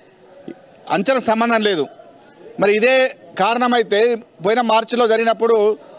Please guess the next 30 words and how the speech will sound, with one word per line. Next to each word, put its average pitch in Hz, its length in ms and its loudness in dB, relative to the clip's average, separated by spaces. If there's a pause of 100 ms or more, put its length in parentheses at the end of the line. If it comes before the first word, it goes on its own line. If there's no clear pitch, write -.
(140)
గౌరవ 220 200 2
ముఖ్యమంత్రి 226 540 0
గారు 233 200 0
వరంగల్ 220 380 0
ఖమ్మం 214 300 0
పోయి 233 120 2
పదివేలని 220 360 0
ప్రకటించిండు. 135 560 -4 (480)
ఏ 175 240 2
అంచనాలు 233 420 0
వచ్చిన 233 220 -2
తర్వాత 226 160 0
ఇచ్చిండు? 226 400 -2 (280)
ప్రకటించిన 208 480 -2
తర్వాత 254 280 0 (460)
ఏ 196 160 2
జిల్లాలో, 226 480 0
ఏ 214 180 2
మండలాల్లో, 226 560 0
ఎన్ని 220 240 2
ఎకరాలు, 220 320 0
ఏ 220 160 2
పంట 220 160 -2
నష్టమైందని 214 520 -2
చెప్పేసి 214 280 0
తర్వాత 220 200 0
రిపోర్ట్ 214 280 2
తెప్పించుకున్నారు. 214 440 0
దాని 214 180 0
ప్రకారంగా 214 720 0